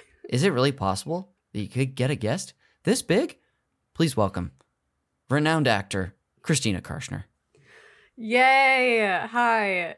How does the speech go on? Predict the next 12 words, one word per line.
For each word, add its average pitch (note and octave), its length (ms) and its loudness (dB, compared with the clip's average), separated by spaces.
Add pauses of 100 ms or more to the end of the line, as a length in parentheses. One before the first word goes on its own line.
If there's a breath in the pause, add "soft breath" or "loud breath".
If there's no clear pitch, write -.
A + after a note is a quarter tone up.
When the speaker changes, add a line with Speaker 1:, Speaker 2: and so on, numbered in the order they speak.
Speaker 2:
Hi. G#3 340 -6 (220)
Is, G#3+ 340 -6 (300)
if G3+ 240 -12
it F#3+ 60 -6
isn't B3+ 680 -10
Connor C4 460 -12
McCabe. F#3 760 -12 (580)
Speaker 1:
If C3+ 260 0
it D#3+ 120 -4
isn't A#3 560 -2
old E3+ 540 4
me. A2 720 0